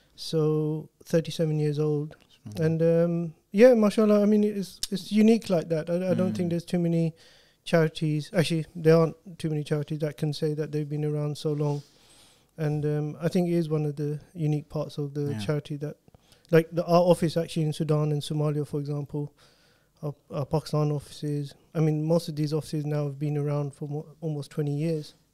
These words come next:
Speaker 1: you know,
Speaker 2: MashaAllah.
Speaker 1: so long-term development.
Speaker 2: Mm.
Speaker 1: And, uh, yeah, I think what, that's one of the things I think that,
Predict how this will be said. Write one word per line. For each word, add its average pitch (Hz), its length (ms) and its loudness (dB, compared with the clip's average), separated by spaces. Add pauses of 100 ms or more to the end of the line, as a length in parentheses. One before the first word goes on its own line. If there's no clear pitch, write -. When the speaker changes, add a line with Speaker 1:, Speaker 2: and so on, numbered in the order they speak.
(420)
Speaker 1:
you 151 160 -4
know, 147 100 -4
Speaker 2:
MashaAllah. 101 80 -10
Speaker 1:
so 151 460 0
long-term 151 500 0
development. 147 560 -4 (460)
Speaker 2:
Mm. 104 420 -12
Speaker 1:
And, 156 540 -6
uh, 156 520 -4 (440)
yeah, 214 160 8
I 202 40 8
think 233 200 4
what, 214 120 2
that's 220 160 6
one 220 100 8
of 202 80 6
the 185 80 2
things 185 240 4
I 175 60 4
think 180 280 0 (180)
that, 170 180 -2